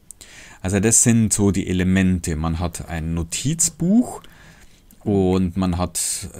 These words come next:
Dateien, also die kann ich auch hier oben anklicken, also diese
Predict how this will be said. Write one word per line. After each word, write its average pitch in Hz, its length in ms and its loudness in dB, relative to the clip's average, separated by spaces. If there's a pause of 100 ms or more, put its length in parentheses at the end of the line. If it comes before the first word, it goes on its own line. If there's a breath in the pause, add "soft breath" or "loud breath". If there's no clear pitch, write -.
(140)
Dateien, 120 680 -4
also 85 200 -6
die 85 120 -8
kann 82 180 -10
ich - 140 -10
auch 78 80 -12
hier - 240 -12
oben 123 200 -6
anklicken, 123 800 -6
also 90 220 -8
diese - 380 -12